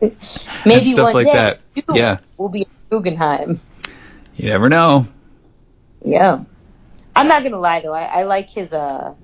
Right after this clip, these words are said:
Speaker 2: I like his alien world stuff better than his rock art.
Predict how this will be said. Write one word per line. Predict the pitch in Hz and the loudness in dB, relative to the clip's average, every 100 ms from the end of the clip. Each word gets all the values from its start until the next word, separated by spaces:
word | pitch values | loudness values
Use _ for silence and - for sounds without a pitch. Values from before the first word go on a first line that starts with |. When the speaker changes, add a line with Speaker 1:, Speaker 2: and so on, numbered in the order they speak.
| - | -2
Speaker 2:
I | 175 | 2
like | 196 190 | 2 2
his | 202 170 - - _ _ _ _ - | -2 -4 -10 -20 _ _ _ _ 2
alien | 180 170 165 156 147 | 2 2 -2 -6 -4
world | 156 147 139 | -2 -2 -6
stuff | - 156 - | -4 -4 -2
better | - 147 143 | -2 -2 -2
than | - | -6
his | 110 | -4
rock | - - - | 0 0 0
art. | 101 - - | 0 -2 -4